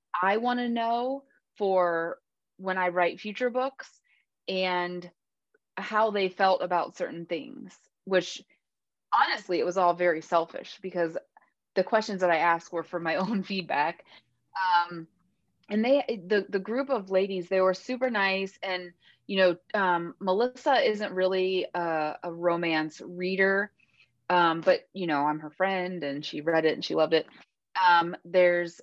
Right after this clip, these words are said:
uh, one person who, she kinda reminded me of Mom because she's, uh, like, ultra feminist and romance. I mean, I don't know if romance annoys Mom, but romance kind of annoys her because, you know,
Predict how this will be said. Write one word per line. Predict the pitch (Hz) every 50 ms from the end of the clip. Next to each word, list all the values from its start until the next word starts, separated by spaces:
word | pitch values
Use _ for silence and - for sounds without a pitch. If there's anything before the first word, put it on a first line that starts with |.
| - -
uh, | 185 175 165 160 160 156 160 - -
one | - 175 175 175 180 196 214 233 240 214
person | 220 214 208 196 190 - 202 196 190 190 185 185
who, | 185 170 180 180 180 180 180 175 175 175 175 - - - - -
she | - -
kinda | 254 277 320 403
reminded | 440 403 359 311 277 262
me | 254 254
of | 226 190 180
Mom | 180 170 165 165 170 175 180 190 196 196 190
because | - 185 170 175 180 175 170 165
she's, | - - 180 180 180 170 160 165 - -
uh, | 170 165 160 160 156 151 151 - - _
like, | - 180 160 160 156 -
ultra | - 170 185 185 - 233 208 190
feminist | - 202 190 196 196 196 196 190 190 190 190 - - _ _ _ - - - _ _ _
and | - 180 180 175 170 170 165 160 160 160 160 160 165 165 165 - - _ _ _ _ _ _ _ _ -
romance. | 185 190 196 233 262 285 294 294 269 240 226 214 202 - - -
I | 214
mean, | 226 220 214
I | 214
don't | 202 170
know | 180 175
if | 170 170
romance | 180 175 170 170 165 156 151
annoys | - 170 175 170 160 160 156 160
Mom, | 170 165 160 156
but | 147 - 190
romance | 202 214 220 220 214 202 196
kind | - 196 180
of | 170 175
annoys | 170 170 165 165 165 165 160 -
her | 170 160 160
because, | 160 160 156 - 160 156 151 151 156 _
you | 175 165
know, | 156 151 143 143 143 151